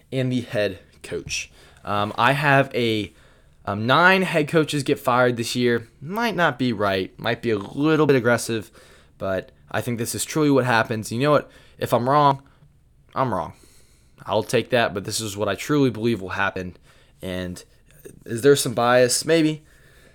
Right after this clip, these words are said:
but I can give you a reason. Um, I'm definitely gonna do, like, I'll talk about the Falcons, but I'm definitely gonna do a Falcons season preview. Uh, that'll come later, later in the August. But I think that when I'm gonna post this is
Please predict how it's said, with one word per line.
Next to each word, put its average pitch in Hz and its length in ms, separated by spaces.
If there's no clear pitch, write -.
but 110 200
I 120 120
can 127 80
give 123 160
you 117 100
a - 20
reason. 104 420
Um, 107 180
I'm 120 140
definitely 165 400
gonna 151 180
do, 139 380
like, - 400
I'll 123 140
talk 139 160
about 131 120
the 110 60
Falcons, 113 300
but 98 80
I'm 98 120
definitely 135 340
gonna 127 80
do 107 40
a - 40
Falcons 110 580
season 104 320
preview. 104 500
Uh, 90 160
that'll 113 200
come 107 200
later, 98 380
later 117 480
in 107 280
the - 80
August. 107 580
But 101 100
I 90 80
think 143 200
that 107 80
when 120 100
I'm 113 60
gonna 104 100
post 123 260
this 107 140
is 104 80